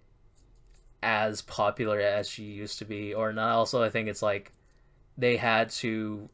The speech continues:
remove her character, so, or no, so she's not as popular as she used to be, they just unfortunately had to remove her character so much, or, so I think it's like she's not, doesn't have so much of stake in modern Star Wars,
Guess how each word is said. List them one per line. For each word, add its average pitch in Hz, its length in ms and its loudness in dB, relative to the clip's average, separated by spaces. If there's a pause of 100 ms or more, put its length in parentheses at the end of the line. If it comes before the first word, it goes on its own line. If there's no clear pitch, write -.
(140)
remove 120 460 -4
her 104 120 -2
character, 101 580 -4
so, 104 520 -2 (880)
or 123 180 4
no, 120 240 0
so 120 280 4 (200)
she's 139 220 -2
not 151 140 6
as 131 60 4
popular 135 320 2
as 120 80 -4
she 117 100 -10
used 127 260 -4
to - 40 -16
be, 120 160 0
they 113 160 -2
just 113 260 -2
unfortunately 110 540 -2
had 104 140 -2
to 110 80 -4
remove 104 240 -6
her 101 100 -4
character 104 340 -4
so 104 140 -6
much, 98 280 -8
or, 107 120 -10 (140)
so 110 320 -2
I 104 80 0
think 104 160 -6
it's 101 120 -10
like 104 160 -2
she's 110 180 -8
not, 107 280 -2 (360)
doesn't 120 200 -2
have 117 220 4
so 123 240 -2
much 113 180 -2
of 107 100 -4
stake 104 380 -4
in 110 240 -8 (180)
modern 107 300 -2
Star 104 240 -2
Wars, 95 320 -8